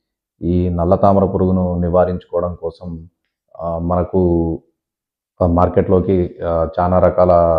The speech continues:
రసాయన మిశ్రమాలు రావడం జరిగింది. అయితే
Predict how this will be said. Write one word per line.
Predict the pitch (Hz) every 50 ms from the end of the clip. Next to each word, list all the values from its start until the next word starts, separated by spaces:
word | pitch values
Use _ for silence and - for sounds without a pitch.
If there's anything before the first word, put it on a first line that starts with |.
| 80 82
రసాయన | 82 80 95 92 92 87
మిశ్రమాలు | 85 82 - _ 87 87 87 85 85
రావడం | 82 82 80 80 80 82 80 78
జరిగింది. | 76 78 78 80 80 76 80 101 160 - _ _ _ _ _ _ _ _ _ _ _ _ _ -
అయితే | - 95 92 - 117 110 104 98 98 - - -